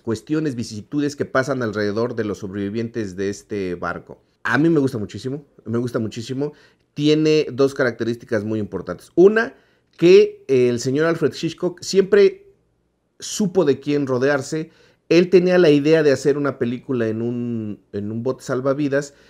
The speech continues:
y le contó de esto a John Steinbeck. John Steinbeck fue uno de los grandes literatos de las letras del siglo veinte en los Estados Unidos, ganador del premio Nobel.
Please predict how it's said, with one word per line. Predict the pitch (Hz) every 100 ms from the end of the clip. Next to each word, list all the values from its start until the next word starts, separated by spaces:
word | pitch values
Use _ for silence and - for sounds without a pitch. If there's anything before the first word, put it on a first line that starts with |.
| _ _
y | 123
le | 123 117
contó | 135 131 - 156
de | 165
esto | 165 165 - 151
a | 123 123 123 120
John | 135 139
Steinbeck. | 139 156 160 147 120 120 - _ _ _ _ _
John | 139 214
Steinbeck | 214 185 143 147 143
fue | 123 160
uno | 175
de | 160
los | 127 117
grandes | 143 170 185 165
literatos | 139 120 131 147 151 139 147 - _ _ _
de | 120
las | 123 120
letras | 156 160 156
del | 123
siglo | - 160 160
veinte | 135 151 147 139 156 -
en | 127 151 151
los | 135
Estados | 110 - 135 131
Unidos, | 143 156 120 110
ganador | 123 139 156 185
del | 175
premio | 123 160 175 151
Nobel. | 139 170 135 135 175